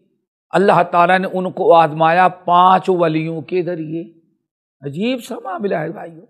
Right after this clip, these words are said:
"वकालू ला तदरुन्ना आलिहतकुम वला तदरुन्ना वद्दन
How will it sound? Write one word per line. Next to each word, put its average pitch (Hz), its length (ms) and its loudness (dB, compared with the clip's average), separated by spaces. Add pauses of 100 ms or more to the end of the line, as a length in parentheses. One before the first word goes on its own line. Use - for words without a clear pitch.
(720)
"वकालू 226 540 6
ला 214 200 6
तदरुन्ना 196 680 4
आलिहतकुम 190 880 2 (480)
वला 214 320 6
तदरुन्ना 185 720 2
वद्दन 190 540 0